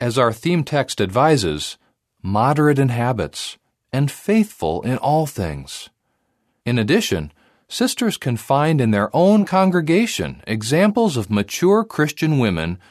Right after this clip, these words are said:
who are worthy of imitation. Young sisters, why not identify a few mature Christian women you know whose example you can imitate? Note their appealing qualities, then consider how you can manifest them.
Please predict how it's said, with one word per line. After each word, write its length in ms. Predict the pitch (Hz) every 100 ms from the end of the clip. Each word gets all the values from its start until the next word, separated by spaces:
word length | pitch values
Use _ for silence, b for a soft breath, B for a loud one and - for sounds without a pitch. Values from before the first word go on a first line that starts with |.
| b
who 120 | - 110
are 140 | 101
worthy 540 | 101 120 147 135 92
of 120 | 80 -
imitation. 840 | 113 123 127 107 85 - 73 69 _ _ _ _ _ _ _ _ _ _ _ _ _ _
Young 280 | 170 208 214
sisters, 680 | - 139 - 90 71 - - _ _ _
why 240 | 135 190
not 240 | 214 190 175
identify 680 | 135 127 175 208 - 95
a 100 | 85
few 320 | 92 - 143 180
mature 480 | 170 113 - 147
Christian 480 | 160 - 147 - 120
women 320 | 120 156 160
you 220 | 160 185 226
know 420 | 160 80 71 78
whose 240 | - 123 113
example 580 | 101 107 151 185 98 92
you 160 | 98
can 180 | 113 123
imitate? 540 | 135 170 - 80 - _ _ _ _ _ _ _ _ _
Note 300 | 135 190 240
their 180 | 202 170
appealing 640 | 107 - - 156 156 135
qualities, 760 | - 120 120 107 82 69 - - _ _ _ _
then 260 | 104 151 226
consider 520 | 185 113 - 110 123
how 180 | 131 147
you 240 | 151 185
can 220 | - 131 104
manifest 580 | 98 90 - 82 -
them. 300 | - 73 67